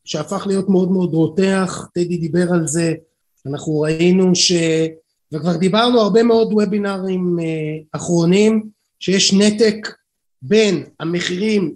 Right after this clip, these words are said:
שהמניות נסחרות, אה, בשוק ההון,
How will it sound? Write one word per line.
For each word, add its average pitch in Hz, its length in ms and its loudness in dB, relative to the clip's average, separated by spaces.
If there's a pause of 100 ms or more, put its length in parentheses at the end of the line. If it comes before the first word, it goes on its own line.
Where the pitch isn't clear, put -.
שהמניות 165 1600 -2
נסחרות, 196 580 0 (120)
אה, 175 200 0 (100)
בשוק 185 340 -2
ההון, 226 440 2